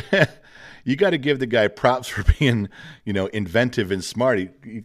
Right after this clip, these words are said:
he could have just gone and bought one of the old cigarette vending machines from the seventies and <laughs> just put, filled it. You, "Hey, bring a bunch of dollar bills and quarters," or, you know, <laughs> and put it in, and you, you pull the lever and you got your stuff. But I mean,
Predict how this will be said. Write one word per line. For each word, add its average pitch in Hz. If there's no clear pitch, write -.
he 113
could 151
have 151
just 95
gone 104
and 90
bought 117
one 101
of 95
the 92
old 98
cigarette 101
vending 107
machines 92
from 98
the 85
seventies 98
and 95
<laughs> -
just 123
put, -
filled 123
it. 113
You, 107
"Hey, 190
bring 139
a 139
bunch 135
of 123
dollar 127
bills 117
and 101
quarters," 117
or, 90
you 87
know, 92
<laughs> -
and 107
put 117
it 101
in, 117
and 95
you, 90
you 92
pull 110
the 110
lever 107
and 98
you 85
got 98
your 87
stuff. 95
But 147
I 143
mean, 135